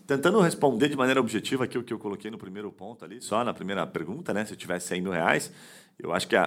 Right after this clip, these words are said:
a resposta que a gente geralmente tem pra isso é, é entender exatamente assim, né? Se o teu funil tá claro, faz no papel mesmo, sabe? Coloca no teu papel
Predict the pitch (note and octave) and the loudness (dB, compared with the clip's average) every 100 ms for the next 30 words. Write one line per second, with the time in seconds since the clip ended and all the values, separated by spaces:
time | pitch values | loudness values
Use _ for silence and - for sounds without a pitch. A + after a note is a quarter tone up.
0 | - F2+ F2+ - G2 B2+ - - - E2 | 2 -2 -2 2 4 4 0 -4 -4 -8
1 | F2+ - E2 F2+ E2+ F#2 - F#2 E2+ E2 | -6 -8 -6 -4 -6 -6 -6 -4 -2 -2
2 | A2+ - C3 - - - - F#2 F#2+ F#2 | -2 -4 -8 -10 -20 -14 4 10 12 12
3 | F#2 F2 - G2 G2+ A2+ A#2 B2 C#3 C3 | 12 10 10 6 6 6 8 8 6 6
4 | B2+ - A2 G2 - G2+ - G2 G#2 G#2+ | 4 4 4 2 2 4 6 6 8 8
5 | B2 - G#2+ A2 - A#2+ D#3+ D3 - B2+ | 6 8 10 10 10 6 8 6 10 12
6 | A#2+ A#2+ D3+ B2+ - - _ _ - A#2+ | 12 10 8 4 -14 -20 _ _ 2 4
7 | F3 - G#2 A2 B2+ A#2+ A#2+ G#2+ G#2+ A2 | 4 6 10 10 8 6 8 8 8 8
8 | C#3 | 8